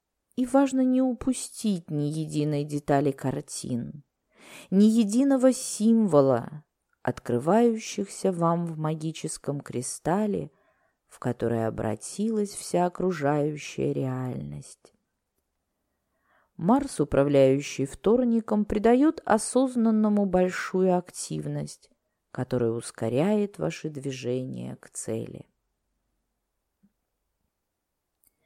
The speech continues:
Четвёртый лунный день придётся на среду. Символ дня — дерево познания.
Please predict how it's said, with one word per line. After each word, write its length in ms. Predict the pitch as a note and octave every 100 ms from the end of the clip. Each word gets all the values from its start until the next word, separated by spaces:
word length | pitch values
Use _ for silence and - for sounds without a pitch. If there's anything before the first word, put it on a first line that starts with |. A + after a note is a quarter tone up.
| _ _ _ _ _ _ _
Четвёртый 600 | - F3 F#3+ B3 D#4 -
лунный 360 | D3 D3 D3 C#3
день 300 | C#3+ G#3 C4+
придётся 560 | - E3+ G3 B3+ - F3+
на 160 | C3+
среду. 720 | C3 - B2 A#2+ A2+ - C3+ - _ _ _ _ _ _
Символ 720 | - - A2+ A#2+ A#2 A2+ A2
дня — 520 | C3 B2+ C3 F3+ A3 A#3 _ _ _ _ _
дерево 460 | - C3 A#3+ B3+ A3+
познания. 1120 | - F#3 E3+ D#3+ C3 B2 B2 B2 C3+ D3 D3